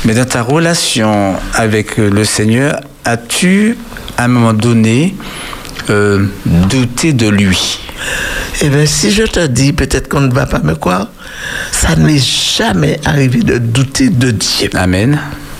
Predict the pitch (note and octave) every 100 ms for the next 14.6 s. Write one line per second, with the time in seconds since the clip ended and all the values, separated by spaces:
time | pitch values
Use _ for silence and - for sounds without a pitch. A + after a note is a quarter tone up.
0 | - - - - D#3+ D3+ C#3 C#3+ B2+ B3+
1 | A2 G2+ E2+ F#2+ - - - - - -
2 | - - - F#2 E2 E2 E2 - - -
3 | B2 - - - - D#3 G3+ A3+ G3 F#3
4 | D#3+ D#3+ D#3+ D#3 D#3 C3+ B2 A2+ C#3+ E3
5 | C#3 B2+ C3+ D3 - - - - - -
6 | - - - - - - - - - -
7 | - - - - F#3+ A3+ A3 F3+ D3 D3
8 | - A2 - - - - - - - -
9 | - - - - - - - - - -
10 | - - - B3 D#4+ C4 - E3 D3+ D#3+
11 | G#3 A#3+ - - - - - - - -
12 | - - - - - - - - - D3
13 | D3+ D#3 - E3 - E3 D3+ D3+ - C3
14 | C3 - A#2+ B2 D3